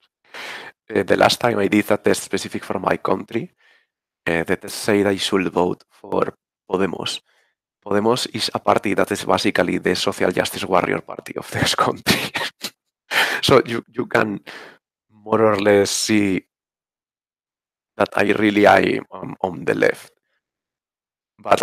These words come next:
I don't, like, as I say, these tests don't really, they are not up to the times. Because a test will never tell me to vote for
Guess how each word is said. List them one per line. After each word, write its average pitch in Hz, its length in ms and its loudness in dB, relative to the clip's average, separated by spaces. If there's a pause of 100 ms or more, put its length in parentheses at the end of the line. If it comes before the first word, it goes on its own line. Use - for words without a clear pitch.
I 98 180 4
don't, 92 440 0 (1080)
like, 104 280 4
as 110 280 0
I 110 100 6
say, 98 220 4
these 104 240 2
tests 113 360 2
don't 98 360 -4
really, - 500 -4 (260)
they 101 80 0
are 98 120 2
not 92 260 -4
up - 160 -4
to 95 80 -12
the 98 120 -4
times. - 420 -10 (640)
Because 101 320 -4
a 107 60 0
test 110 260 2
will 104 220 0
never 104 300 0
tell 98 280 -2
me 107 340 -6 (460)
to 107 100 -4
vote 95 220 2
for 104 180 -2